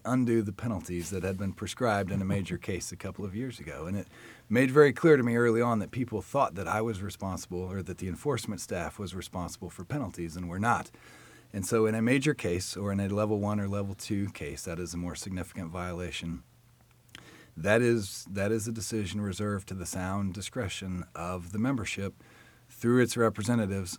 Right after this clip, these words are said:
on the Committee on Infractions. And so it's that body, not the enforcement staff, that ultimately decides whether a case is major or not, or whether it's level one or level two or not. And then once they decide that,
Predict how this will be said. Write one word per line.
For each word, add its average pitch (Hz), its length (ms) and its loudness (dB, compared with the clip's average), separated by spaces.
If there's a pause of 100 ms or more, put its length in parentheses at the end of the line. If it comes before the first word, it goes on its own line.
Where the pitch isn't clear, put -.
on 101 180 0
the 95 80 0
Committee 95 300 -4
on 90 100 -4
Infractions. 85 640 -6
And 82 100 -8
so 107 140 -4
it's 92 160 -6
that 110 260 2
body, 90 440 0 (440)
not 92 240 -4
the 127 80 -2
enforcement 110 520 -4
staff, 82 400 -8 (400)
that 101 120 -2
ultimately 107 460 2
decides 98 500 -2
whether 95 240 -4
a 85 60 -6
case 90 400 -6
is 76 140 -6
major 90 500 -4 (300)
or 87 160 -4
not, 85 360 -6
or 85 120 -8
whether 98 240 0
it's - 120 -8
level 95 300 -2
one 92 180 -2
or 87 80 -4
level 85 260 -4
two 90 480 -6
or 82 180 -6
not. 85 340 -4 (380)
And 98 120 -2
then 101 140 2
once 117 240 2
they 107 120 2
decide 95 480 0
that, 113 280 4